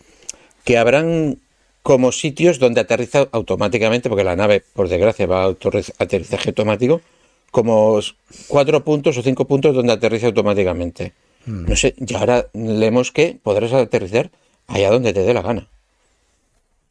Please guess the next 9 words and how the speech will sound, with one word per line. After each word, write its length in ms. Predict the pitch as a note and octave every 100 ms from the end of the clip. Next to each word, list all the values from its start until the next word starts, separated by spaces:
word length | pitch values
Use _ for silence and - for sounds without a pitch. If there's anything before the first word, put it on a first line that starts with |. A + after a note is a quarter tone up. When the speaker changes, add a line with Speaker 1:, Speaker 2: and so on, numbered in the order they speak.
| _ _
Speaker 1:
Eh, 160 | - - _ -
Speaker 2:
Bueno, 200 | D3+ C3
Speaker 1:
interesante. 460 | - A2 G#2 -
Venga, 260 | - D3 - _ _
Speaker 2:
veremos. 180 | E3+ C#3+
Speaker 1:
siguiente 340 | F#3 B3+ A3+
tanda. 380 | F#3+ A#2+ F#2+ D#2+ _ _ _
Speaker 2:
Tanda 280 | G3 A3 G3+
cuatro. 580 | G#3 E3 C3+ G#2 D#2+